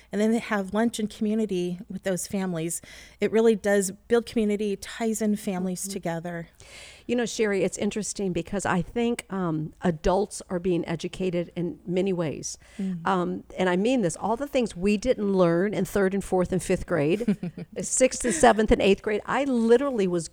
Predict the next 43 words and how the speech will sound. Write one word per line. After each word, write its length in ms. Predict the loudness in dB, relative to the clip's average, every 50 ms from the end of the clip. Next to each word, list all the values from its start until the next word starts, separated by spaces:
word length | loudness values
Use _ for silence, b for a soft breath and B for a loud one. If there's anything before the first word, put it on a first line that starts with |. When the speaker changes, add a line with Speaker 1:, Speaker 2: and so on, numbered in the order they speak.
| _ -2
Speaker 2:
Googling 560 | 0 0 2 2 0 -2 -2 -2 -4 -4 -4
this 260 | -6 -6 -8 -6 -6
morning 500 | -6 -4 -4 -4 -4 -4 -4 -4 -4 -6 -8 b b b b b b b
the 100 | -6 -4
difference 480 | 0 2 2 2 2 2 -2 -2 -2 -4
between, 560 | -6 -6 -6 -6 -4 -2 0 2 2 2 2 2
or 60 | 0
the 80 | 0
responsibilities 1040 | 0 -2 -2 -2 -2 0 0 -2 -2 0 0 0 0 0 -2 -2 -2 0 0 -2 -2
of 180 | -2 -4 -4 -4
the 80 | -4
House 400 | -4 -4 -2 0 0 0 -2 -4
and 180 | -6 -4 -4 -4
the 60 | -4
Senate. 460 | -4 -4 -4 -4 -4 -6 -8 -12 -18 -20 b b b b b b b b b b b b
You 100 | -2 -2
know, 40 | 0
because 260 | 0 0 0 0 -2
as 160 | 0 0 0 0
Speaker 1:
Yep. 0 | 0
Speaker 2:
you 100 | 0 2
know, 100 | 2 0
here 220 | 0 2 0 0
at 60 | 0
Influence 300 | -2 -4 -4 -6 -6 -6
Church, 300 | -4 -4 -6 -6 -6 -4
we're 160 | -4 -4 -4
very 240 | -2 -2 -2 -2 -2 -4
politically 560 | -4 -2 0 0 0 0 -2 -2 -2 -2 0
involved. 500 | 0 0 -2 -2 -2 -2 -2 -4 -4 -4
Speaker 1:
Correct. 320 | -6 -8 -8 -10 -20 -20 B B B -4
Speaker 2:
And 280 | -2 0 0 0 0
I 120 | 0 -2 -2
thought 200 | -2 -4 -4 -4
to 80 | -4 -6
myself, 400 | -4 -4 -4 -4 -4 -6 -6 -8 -10 _ _
"I'm 180 | -4 -2 -2 -2
sure 480 | -2 -4 -6 -6 -6 -4 -4 -4 -4 -4
I 140 | -2 -4 -4
took 300 | -4 -4 -4 -4 -4 -4
a 20 | -6
civics 460 | -6 -4 -4 -2 -4 -4 -6 -8 -10
class, 500 | -6 -6 -6 -4 -2 -2 -2 -2 -2